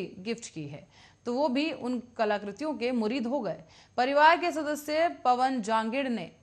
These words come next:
ये बताया है कि चंदन की लकड़ी पर वो कलाकृति करते आए हैं। उन्होंने आगे ये भी बताया कि दादा मालचंद जागेड़ को ये कलाकृति बनाने का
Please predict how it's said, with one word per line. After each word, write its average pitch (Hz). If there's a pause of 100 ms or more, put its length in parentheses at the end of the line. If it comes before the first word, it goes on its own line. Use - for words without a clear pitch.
(120)
ये 226
बताया 226
है 262
कि 233
चंदन 208
की 220
लकड़ी 185
पर 220 (320)
वो 254
कलाकृति 262
करते 180
आए 156
हैं। 143 (340)
उन्होंने 302
आगे 302
ये 269
भी 277
बताया 269
कि 277
दादा 220
मालचंद 214
जागेड़ 196
को 226 (260)
ये 202
कलाकृति 196
बनाने 190
का 214